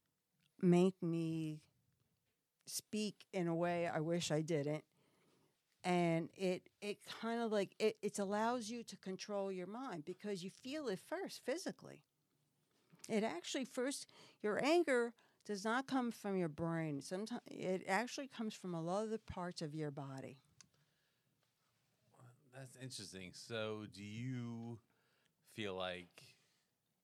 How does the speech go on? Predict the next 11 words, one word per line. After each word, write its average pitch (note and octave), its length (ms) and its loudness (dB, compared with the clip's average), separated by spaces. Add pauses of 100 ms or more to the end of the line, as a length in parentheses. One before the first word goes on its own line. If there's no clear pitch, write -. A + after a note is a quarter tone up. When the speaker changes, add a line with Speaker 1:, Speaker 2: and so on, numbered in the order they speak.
(2750)
Speaker 2:
then G#2+ 480 0 (720)
you G2+ 260 -4
would F#2+ 200 -2 (300)
catch - 320 -6
yourself C#3 500 -4 (580)
Speaker 1:
Yeah. D#3 200 0 (140)
Speaker 2:
and F#2+ 160 -8
be F2+ 200 -4
less F2 360 -6
angry? D3 380 -4 (260)
Speaker 1:
Yeah. D3 220 -6